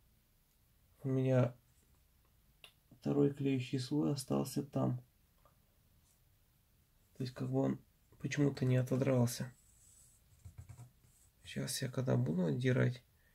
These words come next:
он тут должен остаться. Вот он, клеющий слой.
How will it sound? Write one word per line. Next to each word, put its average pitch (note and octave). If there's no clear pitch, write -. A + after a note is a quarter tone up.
он C#3
тут C#3
должен C3+
остаться. B2+
Вот B2
он, B2
клеющий B2
слой. D3